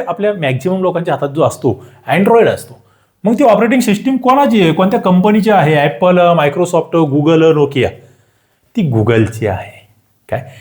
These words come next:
Android Google-ची आहे, लक्षात ठेवा. अ, मोबाईल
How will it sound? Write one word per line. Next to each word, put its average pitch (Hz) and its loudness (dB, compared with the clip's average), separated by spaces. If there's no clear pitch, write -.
Android 147 2
Google-ची 113 0
आहे, 107 0
लक्षात 107 -2
ठेवा. 113 0
अ, 95 -2
मोबाईल 101 0